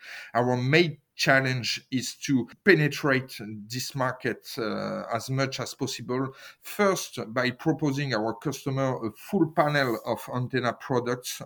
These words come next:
uh, to, to answer all their needs, but also, uh, to bringing, uh, having a lot of customer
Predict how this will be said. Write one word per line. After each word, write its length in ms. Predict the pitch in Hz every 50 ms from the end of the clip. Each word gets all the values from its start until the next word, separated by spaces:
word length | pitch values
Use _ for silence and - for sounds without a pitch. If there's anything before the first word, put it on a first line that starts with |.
| -
uh, 160 | 113 107 104 101 - -
to, 240 | 127 120 113 107 104 -
to 140 | - 123 117
answer 400 | 113 113 - - 135 120 113 110 - - _
all 240 | - 151 147 143 135
their 340 | 127 120 123 120 113 107 117
needs, 440 | 117 120 127 127 135 135 - - 123 101 - - - - - - - - -
but 240 | 123 139 143 143 -
also, 500 | 170 151 135 - - - 175 196 214 202 - - - - _ -
uh, 400 | 120 120 113 110 110 107 107 107 107 -
to 540 | 151 139 131 131 127 123 123 120 120 131 - _ _ _
bringing, 640 | 120 110 110 156 185 175 160 156 165 180 170 160 151
uh, 340 | 131 117 117 117 117 113 - -
having 380 | 131 139 143 175 175 156 143
a 100 | 113 120
lot 340 | 120 123 139 160 185 196 196
of 200 | 170 135 - -
customer 640 | - 170 151 - - - 151 135 131 135 139 147